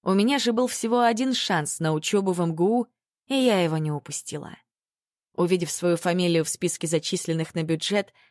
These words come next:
я почувствовала такую легкость, как будто последних месяцев напряженной работы не было.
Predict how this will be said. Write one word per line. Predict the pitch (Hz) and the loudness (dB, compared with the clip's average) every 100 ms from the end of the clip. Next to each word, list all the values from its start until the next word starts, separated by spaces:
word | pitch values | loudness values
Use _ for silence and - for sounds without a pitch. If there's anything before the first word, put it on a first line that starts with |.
| - | -8
я | 214 214 | -4 -2
почувствовала | 196 - 214 - 190 190 | -2 -2 -4 -2 0 0
такую | 190 190 277 285 220 208 | 0 -4 0 0 2 0
легкость, | 190 156 - - 110 - - _ _ - | 0 -2 -8 -14 -14 -14 -18 _ _ -6
как | 180 180 | -4 -2
будто | 190 185 | -4 -6
последних | - 175 - 233 214 202 - | -8 -8 -4 -4 -2 -4 -2
месяцев | 202 202 175 - 170 | -2 -2 -4 -4 -4
напряженной | 165 170 160 185 180 170 | -4 -2 -2 0 0 0
работы | 160 180 175 175 | 0 -2 -2 -2
не | 175 185 147 | -2 -2 -2
было. | 147 147 | -6 -10